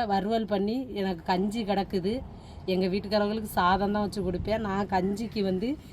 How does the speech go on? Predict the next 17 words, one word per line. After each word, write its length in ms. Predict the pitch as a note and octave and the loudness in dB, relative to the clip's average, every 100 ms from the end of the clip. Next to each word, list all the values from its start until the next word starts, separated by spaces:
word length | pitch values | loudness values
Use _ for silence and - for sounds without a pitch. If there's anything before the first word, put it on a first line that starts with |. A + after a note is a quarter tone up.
| - - | -14 -8
இப்ப 180 | G#3 G#3 G3+ | -4 0 2
இதை 140 | F#3+ F3+ | 2 2
வறுவல் 400 | F#3+ G3+ A#3+ A#3+ G#3 | 2 4 2 2 2
பண்ணி 260 | G3 G#3 C4+ D4+ - | 2 2 2 0 0
கஞ்சிக்கு 460 | G3+ G#3 A3+ - A#3 | 0 0 -2 -4 -2
நான் 140 | G3+ F3+ | -2 0
சாப்பிட்டுட்டு 420 | F3+ G3 G#3 G3 A3 | 2 2 0 -6 -4
டேஸ்ட் 340 | G3+ G3+ - G#3 | -2 -2 0 -2
எப்படி 160 | F3 F#3+ | 0 0
இருக்குன்னு 300 | F3 G3+ G3 | 0 -4 -2
சொல்றேன். 320 | F3 F#3 A#3 - - - - F#3+ | -2 0 -2 -4 -18 -18 -6 -2
இதெல்லாம் 300 | G3+ G#3+ A#3 | 2 2 4
கிடைச்சா 360 | G3+ G3+ - B3 G3+ | 4 4 6 6 6
விடாதீங்க, 480 | G3 G#3 G3+ F#3+ G#3+ F#3+ | 8 8 6 2 0 2
வாங்கி 340 | F#3 G#3+ A3 A3 | 2 2 2 0
நல்லா 280 | F#3 G3 G#3+ A#3 - - - - - | 4 6 6 4 -4 -18 -18 -12 0
ப-, 460 | G#3 G3 F#3+ F#3 | 4 4 4 2